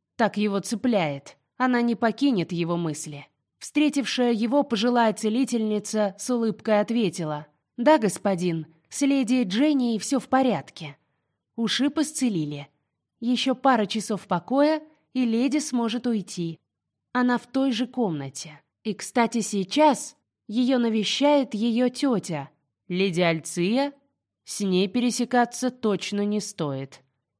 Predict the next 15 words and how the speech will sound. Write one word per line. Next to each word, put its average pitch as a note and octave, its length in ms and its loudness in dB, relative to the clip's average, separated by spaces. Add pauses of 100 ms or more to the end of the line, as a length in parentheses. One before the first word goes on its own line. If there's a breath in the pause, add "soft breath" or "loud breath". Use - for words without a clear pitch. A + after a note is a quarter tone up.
(120)
Эта F3+ 280 -2
дама A3+ 380 2
вполне A3 580 0
может F3+ 300 -2
возомнить, F3 640 0 (200 soft breath)
что - 240 -2
Дериан C4 460 2
заинтересован A3 920 -2
в F#3 40 -4
её G#3 320 0
племяннице. A3 920 -2 (240)
Растреплет F3+ 760 0
это D#3+ 180 -4
всем F#3 300 -2
знакомым, G3+ 800 0